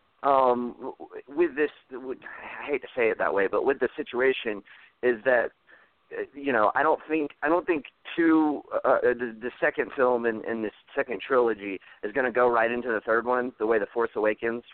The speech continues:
went right into The, The Last Jedi. Um, so it makes sense. There's time that's gonna pass between these two films within the, within the galaxy. Um,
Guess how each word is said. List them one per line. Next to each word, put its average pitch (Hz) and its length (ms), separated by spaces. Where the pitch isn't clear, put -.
went 104 160
right 101 240
into 92 260
The, 85 80
The 95 120
Last 95 300
Jedi. 104 300
Um, 123 400
so 196 120
it 208 140
makes 208 260
sense. 175 240
There's 139 140
time 143 260
that's 143 200
gonna 139 160
pass 120 300
between 120 360
these 107 120
two 104 120
films 101 300
within 107 280
the, 90 220
within 104 280
the 98 80
galaxy. 92 640
Um, 107 460